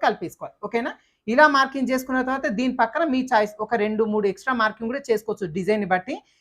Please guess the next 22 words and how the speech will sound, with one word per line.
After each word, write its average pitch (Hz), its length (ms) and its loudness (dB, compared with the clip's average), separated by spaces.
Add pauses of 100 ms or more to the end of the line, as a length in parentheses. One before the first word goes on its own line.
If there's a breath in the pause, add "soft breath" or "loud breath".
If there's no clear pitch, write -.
(100)
ఇప్పుడు 262 220 -2
ఇది 294 180 -2
ప్రిన్స్ 262 300 -2
కట్ 285 200 0
కాబట్టి 254 320 2
కొంచెం 247 280 -2
వెడల్పు 220 340 2
ఉంటుంది, 214 300 -6 (360)
ఇంకొక 285 260 -2 (100)
రెండు 247 180 0 (100)
ఎక్స్ట్రా 220 300 2
లైన్స్ 208 260 -2
కూడా 262 180 0
డ్రా 196 100 4 (120)
చేసుకుందాం. 208 420 -2 (340)
సేమ్ 277 260 0
మార్కింగ్ 208 380 2
ఇక్కడ 247 220 0
నుంచి 240 160 -4 (120)
హాఫ్ 220 240 6
ఇంచు 226 240 -6
పక్కన 247 260 0